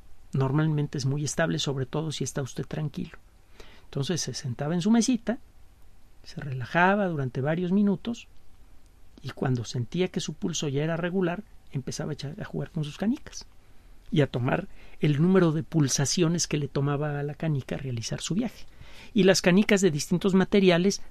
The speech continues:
tomaban el mismo tiempo en hacer el mismo viaje. Primer descubrimiento. Segundo descubrimiento. Se supone que cuando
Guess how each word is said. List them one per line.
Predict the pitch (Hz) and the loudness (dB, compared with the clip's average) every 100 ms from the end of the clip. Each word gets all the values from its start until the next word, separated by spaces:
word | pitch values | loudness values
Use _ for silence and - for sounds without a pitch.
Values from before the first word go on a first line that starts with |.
| - - - | -14 -18 -2
tomaban | 170 156 185 180 | 2 4 6 6
el | 151 147 | 4 4
mismo | 170 202 185 | 2 2 2
tiempo | - 175 151 190 - | 2 0 0 -4 -2
en | 147 | -2
hacer | 135 - 151 | -2 -2 -2
el | 143 | -2
mismo | 139 147 156 | -2 -4 -4
viaje. | 185 190 - - - - - - | -4 -6 -8 -12 -14 -16 -16 -12
Primer | - 131 120 123 | -4 -2 -2 -4
descubrimiento. | 127 - 135 143 180 208 - - - - - | -6 -6 -4 -2 -2 -2 -6 -20 -20 -18 -6
Segundo | - 143 185 202 | 2 4 6 6
descubrimiento. | 180 - 175 165 185 220 208 - - - - - - - - - - - - - - - - | 4 2 0 2 6 4 2 -6 -18 -20 -20 -20 -18 -16 -14 -14 -12 -12 -12 -20 -20 -18 -16
Se | - - - 160 | -14 -4 -2 0
supone | - 151 233 233 247 | -2 2 4 6 4
que | 190 | 0
cuando | - 160 160 160 - | 0 0 0 -4 -6